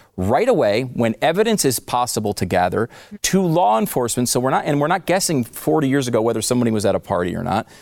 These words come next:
Something, a, a situation where these things c-, should be held and, and taken very seriously. Um, and I, I don't feel like there's any focus on that from most of the main voices that I hear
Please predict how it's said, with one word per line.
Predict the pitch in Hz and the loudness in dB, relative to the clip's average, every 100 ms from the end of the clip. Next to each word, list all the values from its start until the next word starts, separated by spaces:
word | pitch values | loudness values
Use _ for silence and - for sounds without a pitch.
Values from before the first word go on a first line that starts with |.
| - _ | -20 _
Something, | - 240 220 | -2 0 2
a, | 127 123 - | 2 2 0
a | - | 0
situation | 240 226 214 208 170 | 0 0 0 2 0
where | 143 | 0
these | 131 208 - | 0 0 0
things | 196 180 - | -2 -2 -6
c-, | - 139 | -10 -6
should | 127 - 233 269 | -4 0 0 0
be | 185 131 123 | 0 0 0
held | 135 127 123 123 - - _ - | 0 0 -2 -6 -18 -20 _ -2
and, | 120 135 | -2 0
and | 123 | -2
taken | - 170 196 139 | 0 0 0 -2
very | 107 156 247 175 | 0 0 0 0
seriously. | - 247 233 147 - 104 92 104 - - - _ | 0 2 2 2 0 0 0 -2 -8 -20 -20 _
Um, | 139 139 - | -2 -2 -4
and | 151 - | -6 -2
I, | 190 - | -2 0
I | 208 | 0
don't | 302 - | 0 0
feel | 285 | 0
like | 240 | 2
there's | 180 - | -2 -2
any | 185 220 294 160 | -2 0 0 -2
focus | - 220 294 - 135 110 | -2 0 0 0 0 0
on | 98 | 0
that | 98 98 - | 0 -2 -2
from | 127 120 | -2 0
most | 139 175 - | 0 0 0
of | 143 | 0
the | |
main | 123 131 131 | 2 2 2
voices | 117 127 139 104 95 | 2 0 0 -2 -2
that | 104 98 | 0 0
I | 101 | 0
hear | - 156 107 101 | -2 0 0 0